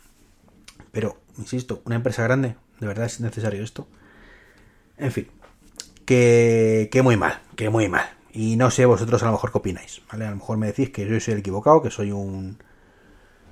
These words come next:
un quejica, ¿vale? Y, y bueno, pues que puede ser que, que <laughs> sea un quejica, como, como me dice el amigo Dani, que soy un señor mayor, ¿no?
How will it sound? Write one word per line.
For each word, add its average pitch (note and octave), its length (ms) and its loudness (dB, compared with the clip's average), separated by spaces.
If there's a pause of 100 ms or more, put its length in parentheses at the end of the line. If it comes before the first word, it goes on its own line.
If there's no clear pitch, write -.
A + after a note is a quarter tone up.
(440)
un C3 140 0
quejica, E3 640 2
¿vale? B2 540 -4 (220)
Y, G2+ 720 -8
y A#2 140 -2
bueno, G#2 280 -2
pues - 240 -12
que - 120 -16
puede G2+ 200 -8
ser E3 200 4
que, G2 500 -14
que - 400 -16
<laughs> - 0 -
sea - 220 -2
un A#2+ 60 -2
quejica, D3 440 0
como, G2+ 460 -10 (640)
como G#2+ 180 -4
me G#2 120 -4
dice A2 160 0
el G#2+ 60 2
amigo G2+ 280 -2
Dani, C3+ 240 0
que C3 80 -6
soy A2 120 -4
un G#2 160 -4
señor G#2 220 -4
mayor, G2 320 -4
¿no? C3 140 -10